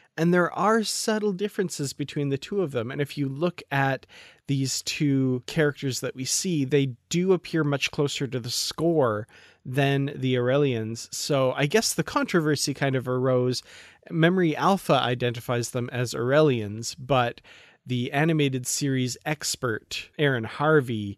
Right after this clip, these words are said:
definitely has evidence and can point you to the reasons why they are, in fact, Score and not Aurelians. So, uh, I think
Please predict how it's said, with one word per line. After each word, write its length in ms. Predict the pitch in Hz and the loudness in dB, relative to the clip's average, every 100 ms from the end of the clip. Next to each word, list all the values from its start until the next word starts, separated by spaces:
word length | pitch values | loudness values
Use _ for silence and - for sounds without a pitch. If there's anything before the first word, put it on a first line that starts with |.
| - | -8
definitely 720 | 131 160 151 160 147 139 127 | 2 4 4 0 0 0 0
has 340 | 123 127 120 | 0 0 -2
evidence 540 | - 135 123 120 117 - | -2 -2 -2 -2 -4 -6
and 340 | - 120 107 | -4 -4 -6
can 240 | - 127 117 | -6 -6 -6
point 280 | - 135 131 | -4 -4 -4
you 140 | 123 | -6
to 460 | - - 123 120 120 | -4 -2 -2 -2 -4
the 180 | 127 123 | -4 -2
reasons 420 | 117 123 113 117 | -2 -4 -6 -8
why 240 | 120 117 120 | -2 -2 0
they 160 | 120 | 0
are, 200 | 120 117 | 0 0
in 120 | 120 120 | -2 -4
fact, 400 | - 104 - - | -6 -8 -8 -10
Score 800 | - - - 170 143 101 95 - _ - | -4 -2 2 4 4 4 -2 -10 _ -4
and 180 | 131 123 | -2 0
not 220 | 110 - | -2 -4
Aurelians. 600 | 120 113 110 101 - - | -4 -4 -4 -8 -14 -14
So, 420 | - - 113 95 - - - - - | -12 -6 -6 -6 -12 -20 -20 -20 -8
uh, 140 | 110 | -6
I 80 | - | -4
think 360 | 139 180 160 | 2 2 2